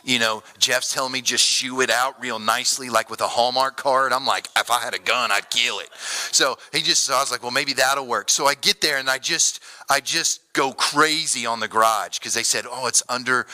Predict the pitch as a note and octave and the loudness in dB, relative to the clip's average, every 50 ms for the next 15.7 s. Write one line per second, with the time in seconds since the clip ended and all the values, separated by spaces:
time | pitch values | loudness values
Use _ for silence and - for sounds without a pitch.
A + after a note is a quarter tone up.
0 | - - - - A2+ A#2+ A#2 G#2 - A#2+ A#2+ B2 A#2+ - - - A#2 - - A#2 | -14 -14 -8 -4 -2 0 0 0 0 0 0 0 0 -2 -2 -4 -6 -4 -4 -4
1 | G2+ G2 F#2+ F#2+ F#2 F#2+ F#2+ G2 F#2+ - - - - - - - B2+ - - A2+ | -4 -4 -4 -2 0 2 2 2 2 0 -6 -12 -4 0 0 0 2 0 -2 -2
2 | G2+ - G#2+ G#2 G#2 - G#2 F#2 G#2 G#2+ G2+ - - - - - - - - C3+ | -2 -2 -2 -2 0 -2 -2 -2 -2 -4 -4 -6 -8 -12 -6 -2 -2 0 2 2
3 | B2+ - - - A2 F#2+ E2+ - - - A2+ G2+ G#2 G#2 G2+ A2+ - - G#2 G#2 | 2 0 0 0 0 -2 -2 0 0 0 2 0 -2 0 0 2 2 2 2 2
4 | G#2 F#2+ F#2+ F#2 - - - - - - - - - G#3+ F3+ C#3 C3 C#3 C3 A#2+ | 0 0 -2 -4 -8 -12 -14 -14 -14 -10 -6 -4 -2 -2 -2 -2 -2 -2 -2 -2
5 | A#2 G#2+ G#2+ - - - D3+ A2+ A2 A#2 - D3+ C3+ A#2+ A#2+ C3 C3+ - C3 A#2+ | -2 0 0 0 0 0 -6 -10 -10 -4 0 0 2 2 2 0 0 -4 -4 -2
6 | A#2 A#2 A2 A2+ G#2+ A2+ A#2+ B2 - C#3 B2+ C3 C#3 - - D#3 E3 E3+ E3 D3 | 0 0 0 0 0 0 0 0 0 0 0 0 -2 -2 0 2 2 2 0 -2
7 | C3 - - C3+ C3+ C3+ C#3 C3+ C3 B2 A#2+ B2 A#2+ - - - - - B2 A#2+ | -4 -2 0 0 2 2 0 -2 -4 -4 -4 -2 0 0 0 0 0 0 -2 -2
8 | B2 A#2+ C3+ C#3 - - - - - - - - - - C3+ B2 C3 A#2+ A2+ G#2 | 0 0 2 2 2 2 0 -4 -10 -20 -20 -12 -6 -2 0 2 2 2 2 0
9 | A2 A#2 A#2+ A#2 A#2 - - A#2 G#2 G2 G2+ F#2 G2 G#2+ A#2+ - - G#2 F2 D#2 | -4 -6 -4 -2 -2 -2 -2 -2 -2 -2 -2 0 -2 -2 -2 -4 -6 -6 -6 -8
10 | D2 - - - - - - - - - A2+ C3+ F3 F#3+ G#3+ - G3+ D#3 B2 A2+ | -10 -14 -20 -20 -16 -14 -12 -10 -6 -2 -2 -2 -2 -2 -2 -4 -4 -2 -2 0
11 | A#2 B2+ C3 C3+ C#3 D3 - - D#3 C#3 - C#3+ D3+ F3+ F#3+ D#3+ A#2+ A2+ F#2+ F2 | 2 2 2 4 2 0 0 0 -2 0 0 0 0 0 0 -2 -2 -2 -2 -4
12 | - - - - - - D3 B2+ - F#3 F#3+ F3+ D#3+ - F#3 F3 D#3 D#3+ C#3+ B2+ | -8 -14 -14 -6 -2 0 0 0 2 0 0 0 -2 -2 -2 -2 0 0 0 0
13 | A#2 A2+ - C#3+ C3+ C3+ C3 C3 C3+ C3 B2+ A#2+ A2+ - - C3 A#2 - - C3+ | 0 0 -2 -2 0 0 0 0 0 -2 -2 -2 -6 -6 -6 -6 -6 -4 -2 -2
14 | B2 A#2+ A2+ G#2+ - - A#2 G#2+ - - A#2+ A2+ A2+ - - A#2 G2+ - B2+ B2+ | -2 -2 -2 -6 -6 -6 -8 -6 -4 -2 -2 -2 -2 -4 -4 -6 -4 -2 -2 -2
15 | A#2+ A2+ G#2+ - - A#2+ A2+ A2 - - B2+ B2+ A2+ G#2+ | -2 -2 -2 -2 0 0 0 -2 -2 -2 -2 -2 -2 -2